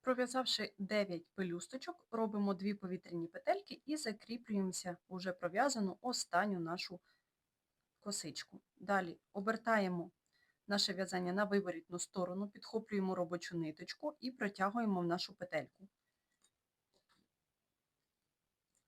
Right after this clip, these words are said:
Відрізаємо ниточку і повністю її витягуємо.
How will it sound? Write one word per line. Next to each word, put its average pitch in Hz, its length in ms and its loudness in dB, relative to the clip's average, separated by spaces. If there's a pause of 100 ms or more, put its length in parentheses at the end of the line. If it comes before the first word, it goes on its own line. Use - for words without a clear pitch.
(100)
Відрізаємо 196 760 2
ниточку 185 680 -4 (1120)
і 285 160 2
повністю 277 640 0
її 185 220 0
витягуємо. 156 720 0